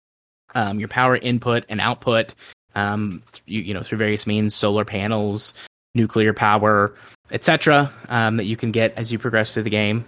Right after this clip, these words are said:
Um, batteries for if you, you know, are overdrawing for something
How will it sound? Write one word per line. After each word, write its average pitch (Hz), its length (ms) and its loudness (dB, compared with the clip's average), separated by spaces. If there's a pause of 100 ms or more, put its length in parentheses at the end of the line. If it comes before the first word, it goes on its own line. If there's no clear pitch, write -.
(200)
Um, 101 500 -2
batteries 107 640 2
for 107 160 0
if 98 220 -2
you, 101 280 0 (200)
you 113 100 -2
know, 98 80 -2
are 98 160 -2
overdrawing 104 680 2
for 98 140 -4
something 101 540 0